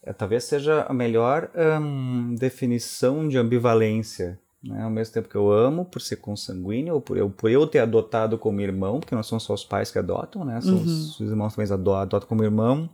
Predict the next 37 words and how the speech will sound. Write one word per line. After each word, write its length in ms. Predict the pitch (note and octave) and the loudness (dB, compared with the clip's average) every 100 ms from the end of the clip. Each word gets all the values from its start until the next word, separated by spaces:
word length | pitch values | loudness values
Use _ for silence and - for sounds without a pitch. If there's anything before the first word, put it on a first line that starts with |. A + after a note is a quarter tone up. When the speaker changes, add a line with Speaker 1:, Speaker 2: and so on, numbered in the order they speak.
| - | -4
Speaker 1:
ao 120 | B2+ | 0
mesmo 240 | A#2 A2 | 0 -2
tempo 200 | A#2+ A#2 | -6 -6
tomo, 300 | A#2 A2+ G#2+ | -4 -2 -2
talvez 260 | G#2+ G#2+ A2 | -2 0 0
tenha 140 | A2+ | -2
tomado 280 | G#2 G#2+ G#2 | -2 -2 -2
o 40 | |
meu 140 | A2 G#2+ | -2 -4
lugar, 640 | F#2+ F2+ G2 A2 D3+ E3+ _ _ _ _ _ _ _ _ - | -6 -6 -2 0 0 -4 _ _ _ _ _ _ _ _ -8
né? 400 | F#2+ G#2+ C3 G2+ | -4 -2 0 -2
Esses 360 | G2 - G2 | -6 -8 -6
laços, 360 | G2 F#2+ C3 - | -2 -2 -2 -6
eles 160 | F3+ G3+ | -6 -6
são 160 | - | -8
ambivalentes, 600 | D#3+ E3+ A3+ D#3+ E3 - - | -6 -4 -2 -2 -4 -8 -2
todo 300 | D3 D#3+ C3+ | 0 4 4
laço 440 | G#2+ G#2+ - - _ _ | 4 0 -6 -16 _ _
é 160 | A2 | -4
ambivalente, 720 | G#2 G2+ G2 F#2+ F#2 - - _ - | -4 -4 -4 -6 -8 -12 -20 _ -10
Speaker 2:
Uhum. 120 | F#2+ | -4
Speaker 1:
né? 280 | F2+ A2 B2+ - - - _ - | 0 0 -2 -10 -20 -20 _ -2
Mas 260 | G#2+ G#2 | 0 0
tu 100 | - A2 | -2 0
tava 240 | A2+ A2 | 2 2
falando, 520 | A2 A#2+ A#2 B2 B2+ | 4 4 6 6 6
né, 200 | A#2 A2+ | 4 2
Thay, 260 | A2+ A#2+ G2 | 2 4 2
da, 500 | F#2 G2+ G2+ G2 F2+ | 4 4 6 6 2
da, 880 | F#2+ G2+ G2+ G2 F#2+ F#2+ F#2 F2+ - - C4 _ _ - _ _ - - - | 0 2 4 4 4 2 2 -2 -6 -14 -20 _ _ -20 _ _ -20 -18 -4
também 220 | A2+ A2 | 0 2
desse 240 | A#2+ - | 2 2
lugar 220 | A2+ A2 | 2 2
do, 240 | A2 A2 G#2 | 2 0 0
do, 200 | G2 G#2 | -2 -4
do 160 | G#2 | -2
filho 760 | G#2+ - - A#2+ A#2 G2+ F2+ E2 | -6 -6 0 2 2 2 -2 -4